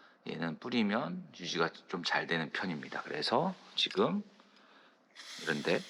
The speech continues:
이제 다 뿌려주려고 하거든요. 이게 팔 년 동안, 방치는 아니고 팔 년 동안 타고 다녔죠.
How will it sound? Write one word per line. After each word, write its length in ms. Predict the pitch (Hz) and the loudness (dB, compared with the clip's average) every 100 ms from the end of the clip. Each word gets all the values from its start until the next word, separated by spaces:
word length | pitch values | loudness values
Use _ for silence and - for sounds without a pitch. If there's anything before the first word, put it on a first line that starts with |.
| - - - - - - - - - - - - - - - - - _ _ _ - - - - - - | -12 -20 -20 -20 -20 -20 -20 -20 -18 -12 -12 -12 -14 -14 -16 -18 -20 _ _ _ -20 -16 -16 -16 -18 -12
이제 140 | - - | -12 -2
다 220 | - - - | 0 0 2
뿌려주려고 520 | 143 143 110 85 71 | 4 4 4 2 2
하거든요. 380 | 107 113 - 135 - - - - - - - - - - | 0 -2 -6 -10 -10 -10 -10 -12 -12 -14 -14 -14 -16 0
이게 100 | - | 2
팔 320 | - 247 269 | 6 8 8
년 160 | 269 254 | 6 4
동안, 920 | 196 160 151 151 151 147 147 143 135 - - - - - - | 4 6 6 6 4 4 2 -4 -10 -14 -20 -18 -16 -4 2
방치는 420 | 202 208 - 180 | 4 4 2 2
아니고 360 | 170 - 170 156 | 0 -2 -2 0
팔 140 | - | 0
년 100 | 175 | 2
동안 200 | 175 151 | 2 0
타고 180 | - 160 | 0 -2
다녔죠. 500 | - 98 104 - 104 | -2 0 0 0 -2